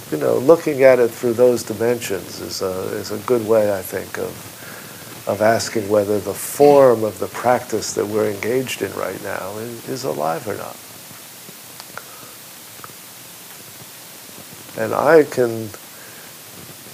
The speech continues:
create and transmit a form that feels alive to me, but each of you have to be active as well as,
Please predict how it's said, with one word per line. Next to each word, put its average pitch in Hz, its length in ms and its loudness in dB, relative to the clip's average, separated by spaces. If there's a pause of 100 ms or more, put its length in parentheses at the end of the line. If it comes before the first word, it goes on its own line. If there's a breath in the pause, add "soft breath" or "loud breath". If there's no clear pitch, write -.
(100)
create 123 680 6
and 107 200 0
transmit 110 800 2 (100)
a 107 120 -2
form 110 580 2
that 107 120 -2
feels 107 540 2
alive 101 500 2
to 98 140 -10
me, 110 320 -4 (120)
but 95 160 -4
each - 280 -6
of 135 120 -8
you 147 260 -4
have 117 440 -2
to 117 400 -8
be 113 340 4 (420 loud breath)
active 127 520 2
as 110 160 -4
well 113 240 6
as, - 340 -10